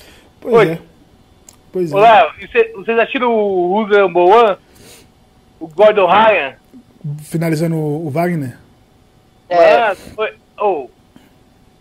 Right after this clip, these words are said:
Speaker 2: ele tá, ô, na moral, eu acharia que o Brasil, que qualquer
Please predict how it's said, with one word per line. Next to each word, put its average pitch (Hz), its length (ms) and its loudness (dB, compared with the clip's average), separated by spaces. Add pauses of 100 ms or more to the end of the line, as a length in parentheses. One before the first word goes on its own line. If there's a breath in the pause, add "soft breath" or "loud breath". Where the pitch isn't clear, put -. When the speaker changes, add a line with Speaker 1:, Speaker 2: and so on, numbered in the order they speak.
Speaker 2:
ele 190 140 -8
tá, 240 300 0
ô, 185 280 -2
na 180 160 2
moral, 196 520 2
eu 202 160 2
acharia 196 480 -2
que 196 80 -12
o 202 40 -6
Brasil, 180 600 -4 (720)
que 185 120 -20
qualquer 220 400 2